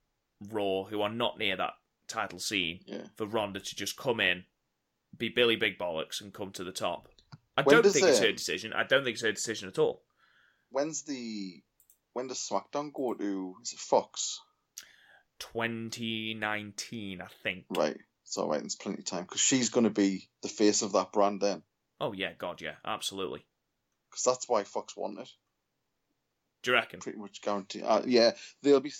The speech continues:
Speaker 2: I think Fox would have said, "We want Ronda and we want Reigns or whoever else is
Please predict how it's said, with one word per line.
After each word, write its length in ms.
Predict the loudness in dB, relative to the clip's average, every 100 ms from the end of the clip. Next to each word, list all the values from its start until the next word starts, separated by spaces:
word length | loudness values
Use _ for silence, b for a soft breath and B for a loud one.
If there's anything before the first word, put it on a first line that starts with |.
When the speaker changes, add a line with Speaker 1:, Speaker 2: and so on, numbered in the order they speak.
| -10
Speaker 2:
I 40 | -10
think 240 | -8 -10
Fox 280 | -8 -10 -10
would 120 | -14
have 80 | -14
said, 320 | -8 -4 -4 -6 _ _ _ _ _
"We 100 | -8
want 240 | -4 -4 -2
Ronda 400 | -2 -2 -4 -4
and 160 | -8
we 160 | -10 -10
want 480 | -4 -2 -2 -6 -16 -16 -18 _ _ _ -10
Reigns 520 | -8 -6 -8 -10 -12
or 460 | -10 -6 -4 -4 -4 _ _ _ _ _ _ _ _ _ _ _
whoever 280 | -2 -2 2
else 200 | 0 0
is 180 | -6 -10